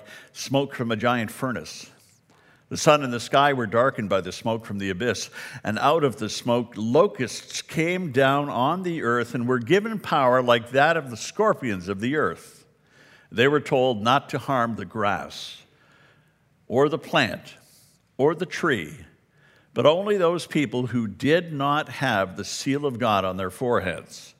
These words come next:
They were not allowed to kill them, but only torture them for five months. And the agony they suffered was like that of the sting of a scorpion when it strikes.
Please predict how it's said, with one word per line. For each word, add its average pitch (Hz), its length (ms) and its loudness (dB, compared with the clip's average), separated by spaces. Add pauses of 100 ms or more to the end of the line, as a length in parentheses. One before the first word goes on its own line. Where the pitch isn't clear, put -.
(360)
They 101 120 -8
were 104 80 -4
not 120 180 6
allowed 127 300 6
to 110 80 -6
kill 151 320 0
them, 78 380 -10 (680)
but 110 100 -2
only 147 300 4
torture 165 480 0
them 82 240 -8
for 104 180 -10
five 117 400 0
months. 120 540 -6 (640)
And 123 100 -4
the 147 80 8
agony 190 400 4
they 170 200 -2
suffered 156 440 0
was 131 160 -6
like 131 200 2
that 120 200 2
of 104 120 -6
the 107 100 -6
sting 127 300 -6
of 104 100 -6
a 101 60 -6
scorpion 98 640 -4
when 80 120 -12
it 80 120 -10
strikes. - 760 -6